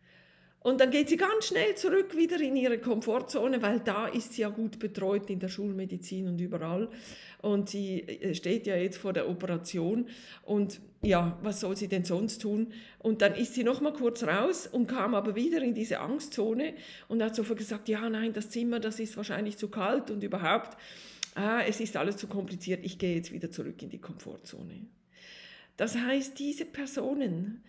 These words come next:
sind alle in dieser Stress-Komfortzone lieber zu Hause, als dass sie über ihren eigenen Schatten springen in die Angstzone,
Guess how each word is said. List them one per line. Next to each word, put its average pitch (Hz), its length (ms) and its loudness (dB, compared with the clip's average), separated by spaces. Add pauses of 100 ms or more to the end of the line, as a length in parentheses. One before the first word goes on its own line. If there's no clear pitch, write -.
(180)
sind 233 380 -4
alle 233 580 0 (520)
in 240 200 2
dieser 233 460 0 (240)
Stress-Komfortzone 226 1700 -2 (200)
lieber 277 480 4
zu 277 220 0
Hause, 240 560 0 (400)
als - 340 2
dass 320 360 -2
sie 220 260 -2
über 214 140 0
ihren 214 380 0
eigenen 302 520 -2
Schatten 269 380 -4
springen 208 480 -2
in 202 100 0
die - 140 -4
Angstzone, 254 840 -2